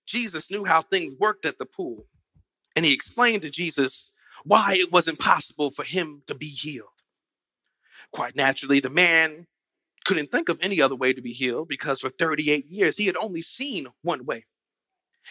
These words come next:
He tells him, "No one can take me, and when I'm close, another steps before me." The man's answer shows that he does something that we all do as humans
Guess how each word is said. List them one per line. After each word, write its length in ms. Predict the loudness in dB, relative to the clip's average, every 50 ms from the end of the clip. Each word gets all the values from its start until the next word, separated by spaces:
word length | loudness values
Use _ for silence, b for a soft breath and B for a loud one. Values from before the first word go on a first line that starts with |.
| B
He 120 | -10 -8 -8
tells 400 | -4 -2 0 2 2 2 2 0
him, 160 | -2 -4 -2
"No 140 | 0 0 0
one 400 | 0 0 0 0 -2 -2 -6 -10 _ _ _ -12
can 160 | -10 -10 -10
take 300 | -8 -8 -6 -8 -6 -6
me, 140 | -8 -8 -8
and 120 | -6 -6
when 260 | -6 -6 -6 -6 -10 B B B B B -2
I'm 140 | -2 -2
close, 640 | -2 -4 -2 -2 -2 -2 -4 -8 -10 -12 -12 -16 _ _ _ _ _ _ _ _ _ _ _ _ _ -14 -10
another 320 | -6 -4 -4 -2 -2 -2
steps 420 | -2 -4 -6 -6 -6 -6 -6 -8 -12
before 440 | -12 -12 -14 -12 -10 -10 -10 -12
me." 180 | -12 -16 -18 -20 -20 _ _ _ _ _ B B B B B B B B -4
The 60 | -4
man's 360 | -2 -2 -2 0 0 0 2 2
answer 420 | 2 2 2 0 -2 0 0 0
shows 560 | 0 -2 -2 -2 -2 0 -2 -4 -6 -6 -4
that 220 | -2 -2 -2 -4 -6 _ _ _ _ _ _ _ _ _ _ _ _ _
he 140 | -8 -8 -6
does 240 | -6 -6 -4 -4 -4
something 340 | -6 -6 -4 -4 -4 -4 -4
that 120 | -4 -8
we 140 | -8 -8 -4
all 240 | -4 -4 -4 -4 -8
do 180 | -10 -10 -10
as 180 | -10 -10 -10 -10
humans 540 | -12 -12 -16 -18 -18 -14 -12 -12 -12 -12